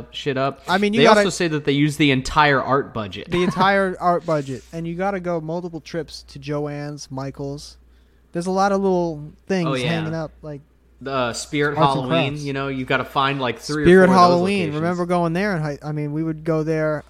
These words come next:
Speaker 1: They still exist. They pop up every time you see an abandoned store. That's gonna become a Spirit Halloween.
Speaker 2: It's true. Anything like a
Speaker 1: <laughs>
Speaker 2: Tuesday morning that used to, <laughs>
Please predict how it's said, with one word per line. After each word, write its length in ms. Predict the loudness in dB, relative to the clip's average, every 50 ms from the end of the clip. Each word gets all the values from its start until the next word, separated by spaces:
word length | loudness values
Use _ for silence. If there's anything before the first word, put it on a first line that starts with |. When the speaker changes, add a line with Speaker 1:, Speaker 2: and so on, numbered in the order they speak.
| _ -2
Speaker 1:
They 120 | 0 0
still 260 | 0 2 2 2 4 4
exist. 520 | 2 2 0 0 0 -2 -4 -8 -8 -2
They 120 | 0 0 0
pop 400 | 2 2 2 4 4 4 2 0
up 260 | -2 -2 -2 -4 -4
every 200 | -4 -4 -4 -4
time 280 | -2 0 0 0 0 -2
you 60 | -4 -6
see 380 | -8 -8 -8 -8 -6 -6 -4
an 120 | -4 -4 -2
abandoned 460 | 0 0 2 2 2 0 -2 -4 -6
store. 360 | -4 -2 0 0 0 -2 -2
That's 220 | -4 -6 -6 -6 -4
gonna 180 | -4 -4 -4
become 260 | -4 -6 -8 -8 -8 -10
a 40 | -10
Spirit 300 | -10 -8 -6 -4 -4 -4
Halloween. 400 | -6 -8 -8 -10 -10 -10 -12 -12 -6 -4
Speaker 2:
It's 180 | -4 -4 -4
true. 440 | -8 -6 -2 0 2 2 0 -2 -4 -10 -18 _ -20 -20 -20 -20 -20 -14 -10 -8
Anything 420 | -6 -6 -6 -6 -6 -6 -6 -4
like 220 | -4 -4 -4 -4
a 80 | -6 -6
Speaker 1:
<laughs> 40 | -4
Speaker 2:
Tuesday 380 | -2 -2 -2 0 0 0 0
morning 380 | 0 0 0 -2 -2 -2 -4 -4
that 100 | -6 -6
used 220 | -6 -8 -8 -8
to, 40 | -6
<laughs> 300 | 0 0 0 0 0 0